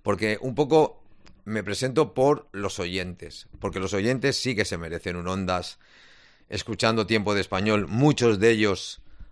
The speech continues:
a través de la onda media. Y eso tiene un mérito tremendo. Claro, con el tema aplicaciones,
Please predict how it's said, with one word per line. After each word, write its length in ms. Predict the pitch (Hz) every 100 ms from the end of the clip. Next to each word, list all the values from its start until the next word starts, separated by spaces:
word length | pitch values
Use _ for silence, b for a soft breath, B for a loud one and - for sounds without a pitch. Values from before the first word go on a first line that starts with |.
| -
a 160 | 92 92
través 320 | 92 104 92
de 100 | 98
la 340 | 92 87 87
onda 280 | 98 98 87
media. 400 | 82 80 73 - _ _ _ _ _ _ -
Y 100 | 87
eso 160 | 110
tiene 180 | 101 104
un 80 | 95
mérito 1040 | 90 95 95 110 104 101 92 85 78 80
tremendo. 540 | - 87 95 90 76 - _ _ b b b _
Claro, 260 | 107 104 92
con 120 | 87
el 100 | 85
tema 200 | 104 110
aplicaciones, 1160 | 101 101 95 113 117 123 120 120 - - -